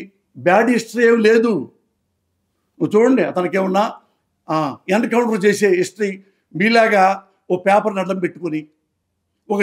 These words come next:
టీవీని అడ్డం పెట్టుకొని, ఒక ప్రభుత్వాన్ని నాశనం చేయాలి. మా కమ్మోడు, అది కూడా కమ్మాళ్ళలో మా చంద్రబాబే ముఖ్యమంత్రి అవ్వాలి. వా-, అతను ఎంతన్నా తినొచ్చు, ఏవైనా చేయొచ్చు, ఎన్ని మటర్లైనా చేయొచ్చు,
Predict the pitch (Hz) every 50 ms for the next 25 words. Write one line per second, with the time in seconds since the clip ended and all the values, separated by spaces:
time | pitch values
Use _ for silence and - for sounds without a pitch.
0 | 196 - 220 233 233 233 226 214 202 208 208 196 190 185 185 185 180 156 156 151
1 | 151 - _ _ _ _ _ _ - - 220 220 - 196 160 - 262 - - -
2 | 254 262 262 254 254 226 208 208 208 208 220 220 214 190 190 190 190 175 170 160
3 | 170 180 - _ _ _ _ _ 165 170 180 190 226 226 - 190 196 208 208 226
4 | 240 247 254 247 214 - _ _ _ _ _ _ _ _ _ _ _ _ _ _
5 | _ _ - 165 185 247 233 247 254 254 262 262 254 - 208 220 233 240 240 233
6 | 233 226 240 247 220 190 165 180 - - 202 185 185 220 220 214 220 220 214 220
7 | 254 262 262 254 - - - _ _ _ _ 175 170 160 - 185 214 220 180 175
8 | 143 117 113 113 113 _ _ _ _ _ _ _ _ _ _ _ _ _ _ _
9 | _ _ _ _ _ _ 185 190 190 175 233 226 202 190 214 196 208 214 247 254
10 | 247 247 226 226 220 220 - - 147 - _ _ _ _ _ _ _ _ _ _
11 | _ _ _ _ 180 190 208 208 214 220 226 247 262 262 - 220 214 214 208 -
12 | - 151 - - _ _ _ _ _ _ 160 190 226 226 220 208 208 190 214 214
13 | 220 240 254 226 202 208 208 208 - 185